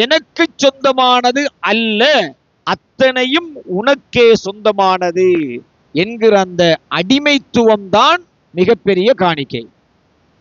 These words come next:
ஒரு அடியான் என்ன செய்யணும்? ஒரு அடியான் இறைவனுக்கு செலுத்துகிற காணிக்கைகளில்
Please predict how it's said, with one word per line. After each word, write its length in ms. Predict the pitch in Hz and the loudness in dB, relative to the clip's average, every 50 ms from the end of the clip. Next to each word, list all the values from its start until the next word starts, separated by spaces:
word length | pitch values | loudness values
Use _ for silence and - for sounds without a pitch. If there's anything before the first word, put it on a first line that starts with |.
| _ _ _ _ _ - | _ _ _ _ _ -6
ஒரு 100 | 113 117 120 | -4 -2 0
அடியான் 300 | 139 185 220 226 220 220 | 2 2 2 4 2 2
என்ன 120 | 226 240 226 - | 2 2 2 2
செய்யணும்? 380 | 240 240 247 233 202 160 127 117 _ _ _ _ _ _ _ _ _ _ _ _ _ _ _ _ | 2 2 2 0 0 -4 -10 -14 _ _ _ _ _ _ _ _ _ _ _ _ _ _ _ _
ஒரு 120 | - 127 135 143 | -6 -2 -2 0
அடியான் 580 | 165 202 233 220 202 175 175 214 277 311 285 247 196 165 _ _ _ _ _ _ _ _ _ _ _ _ _ _ - 143 | 0 2 2 2 2 2 0 0 0 0 -2 -6 -12 -20 _ _ _ _ _ _ _ _ _ _ _ _ _ _ -4 -2
இறைவனுக்கு 560 | 180 233 277 311 302 311 302 285 180 - 285 202 - | 0 2 2 2 2 0 -2 -2 -4 -6 -6 -2 0
செலுத்துகிற 460 | 247 247 262 202 - 262 233 247 240 233 - - 208 | 0 0 0 0 0 0 0 2 0 0 0 -2 0
காணிக்கைகளில் 1000 | 214 233 269 277 285 262 196 - - 254 262 262 220 233 262 262 302 330 330 294 | 0 0 0 0 -2 -2 -4 -4 -4 -2 0 0 0 0 2 2 2 2 2 0